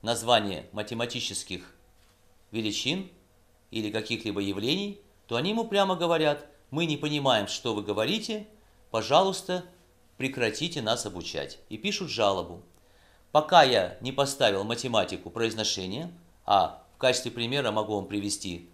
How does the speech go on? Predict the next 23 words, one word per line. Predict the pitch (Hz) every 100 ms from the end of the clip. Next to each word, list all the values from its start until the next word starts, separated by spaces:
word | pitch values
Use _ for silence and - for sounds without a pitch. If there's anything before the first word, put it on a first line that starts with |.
| -
пару | 107 95
слов». | 90 95 104 135 - _ _
То | -
есть | 98 95 - _ -
он | 117
говорил | 113 113 110 95 90 -
«интеграл» | 123 120 - 101 95 147 - -
вместо | 113 110 - 98 - -
integral | 180 196 - 104 92 73 67 - - - -
и |
говорил | 107 123 135 123
«синус, | - 156 127 -
косинус» | - 110 - 135 170 - -
вместо | 117 117 - 104 -
sinus | - - 147 147 165 117 87 - - -
и | 107
cosinus. | - - 185 180 - 117 87 82 87 - - - -
То |
есть | 123 120
было | 139
достаточно | 135 135 147 123 117 117
сложно | - 123 110
распознать, | 107 - 113 107 95 110